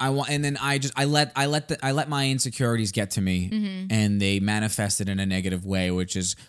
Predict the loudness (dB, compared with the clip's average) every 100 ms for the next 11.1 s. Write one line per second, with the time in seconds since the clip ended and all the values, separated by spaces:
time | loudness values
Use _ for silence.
0 | _ 6 6 4 0 0 0 0 -4 -6
1 | -2 0 2 2 2 2 -2 4 4 6
2 | 2 4 2 4 2 4 2 2 0 2
3 | 2 2 4 4 4 4 4 0 -2 -4
4 | -2 0 0 0 0 0 0 -2 -6 -20
5 | _ -4 0 0 -2 0 0 2 2 4
6 | 4 4 2 2 0 -2 0 0 2 0
7 | 0 -6 _ _ -4 2 4 6 6 6
8 | 6 4 4 0 -4 _ -4 2 4 4
9 | 4 4 4 2 0 -6 _ -6 2 4
10 | 6 6 4 4 2 2 -2 -14 -18 -18
11 | -18